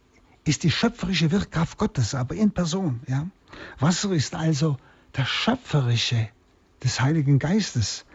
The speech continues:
als Symbol angedeutet, nicht? Also, Jesus sagt ihr: „Wenn du wüsstest, wer dich bittet, du würdest ihn um lebendiges Wasser bitten.“ Aber es ist nicht aus so einer Quelle, sondern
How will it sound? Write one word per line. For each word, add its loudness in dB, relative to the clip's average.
als 0
Symbol 4
angedeutet, -2
nicht? -2
Also, 2
Jesus 0
sagt 0
ihr: 2
„Wenn 4
du 0
wüsstest, -2
wer 2
dich 0
bittet, -2
du 2
würdest 0
ihn 2
um 0
lebendiges 2
Wasser 0
bitten.“ 2
Aber 2
es 4
ist 2
nicht 4
aus 4
so 4
einer 4
Quelle, 4
sondern 2